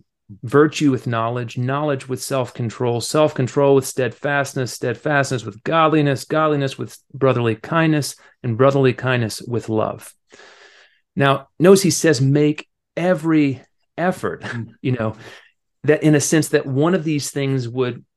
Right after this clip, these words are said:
Speaker 1: uh, mature into the other, and that they, like links of the chain, would be added to each other. But his expectation is that none of this is just gonna happen by itself.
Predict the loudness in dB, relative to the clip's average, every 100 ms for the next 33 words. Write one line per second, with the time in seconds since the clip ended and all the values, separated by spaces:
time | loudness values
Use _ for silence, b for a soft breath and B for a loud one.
0 | _ -12 -8 -8 -6 -2 2 2 0 -2
1 | 0 2 0 -4 -4 -2 -2 -2 -4 -6
2 | -8 -4 -2 0 -2 -2 -4 -2 -2 -2
3 | -6 -6 -8 -6 -4 -4 -4 -6 -10 -4
4 | 0 2 0 -2 -8 -4 -2 0 0 -2
5 | B B B B -14 0 6 6 6 4
6 | 4 -2 0 0 0 -2 -8 -14 _ _
7 | _ 0 0 0 0 0 2 0 0 -2
8 | -6 -6 -8 -4 -4 -4 -6 -6 -4 -6
9 | -8 _ _ _ -2 2 4 2 0 -4
10 | -4 -4 -10